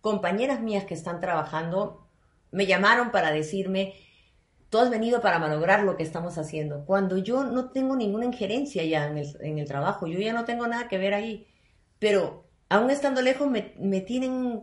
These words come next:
eso, o sea, tienen eso que yo les puedo hacer algo, yo no entiendo por qué, porque nunca le hice daño a nadie. No es que me crea santa, sino que no lo hice, no lo hice.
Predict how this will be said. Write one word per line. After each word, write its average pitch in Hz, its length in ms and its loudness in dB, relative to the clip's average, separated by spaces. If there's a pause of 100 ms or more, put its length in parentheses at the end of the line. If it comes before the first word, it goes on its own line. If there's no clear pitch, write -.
(140)
eso, 240 340 -4
o 180 60 -6
sea, 214 180 -4
tienen 240 320 -2
eso 233 380 -2
que 160 200 -2
yo 190 120 0
les 202 100 0
puedo 202 220 -2
hacer 190 200 -4
algo, 175 220 0
yo 151 100 -2
no 156 80 -2
entiendo 147 400 -2
por 135 160 -4
qué, 147 120 0
porque 143 260 -6
nunca 151 260 -4
le 135 100 -2
hice 127 240 -10
daño 127 240 -10
a - 20 -12
nadie. 127 300 -14 (640)
No 180 100 0
es 190 60 2
que 233 100 -2
me 185 120 0
crea 170 320 4
santa, 151 520 -6 (240)
sino 165 320 -4
que 160 100 -4
no 180 140 0
lo 240 180 -2
hice, 349 240 -6
no 226 140 -2
lo 233 120 0
hice. 247 380 -6